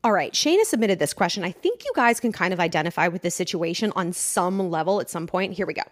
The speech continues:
So she said, "When I was sixteen, I became intimate with a guy I went to school with. We spent the summer before his senior year fooling around,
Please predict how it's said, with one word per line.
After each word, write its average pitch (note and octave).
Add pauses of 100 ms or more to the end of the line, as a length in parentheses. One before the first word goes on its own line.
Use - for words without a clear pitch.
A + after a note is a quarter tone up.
(380)
So C4+
she C4+
said, C4
"When C4
I C#4
was G#4
sixteen, F#3+
I D#3
became G3
intimate F3
with F3
a F#3+
guy D3+
I D#3+
went D3+
to F#3+
school F#4
with. -
We G3+
spent E4+
the G4
summer C4+
before A3+
his G#3
senior G3
year F3
fooling D#3
around, G3+